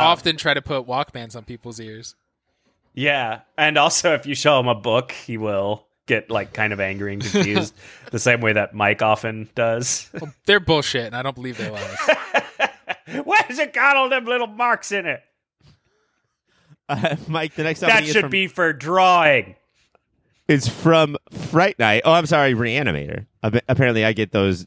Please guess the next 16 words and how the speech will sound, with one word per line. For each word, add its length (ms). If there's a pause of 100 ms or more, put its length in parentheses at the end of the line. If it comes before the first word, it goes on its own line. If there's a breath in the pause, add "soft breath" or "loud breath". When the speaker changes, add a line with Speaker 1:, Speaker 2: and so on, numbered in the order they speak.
Speaker 3:
movie 420 (160)
names 300
confused, 360
just 140
like 140
the 60
two 160
of 100
you. 240
It's, 200
uh, 260
Herbert 360
and 180
Dan 320
from 180
Reanimator. 600